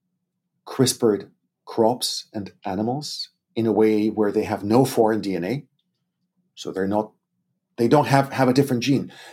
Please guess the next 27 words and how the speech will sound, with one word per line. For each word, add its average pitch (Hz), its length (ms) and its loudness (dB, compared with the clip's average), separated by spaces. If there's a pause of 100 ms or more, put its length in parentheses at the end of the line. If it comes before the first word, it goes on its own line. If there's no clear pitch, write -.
They 143 200 4
just 165 280 2
have 147 180 0
a 143 80 4
natural 139 800 2
variant 131 840 0 (720)
which 117 280 -4
protects 131 400 -2
them 107 140 -6
from 110 260 -6
drought 98 600 -2 (800)
or 120 160 2
disease. 113 1120 -2 (1040)
So 151 560 4 (960)
we 151 160 6
are 151 140 6
not, 170 540 4 (280)
you 123 120 0
know, 110 160 4
as 101 100 0
some 123 180 0
people 120 240 -2
say, 110 180 -2
quote, - 360 -4
"playing 123 540 2
God." 104 440 2 (600)
We're, 127 380 2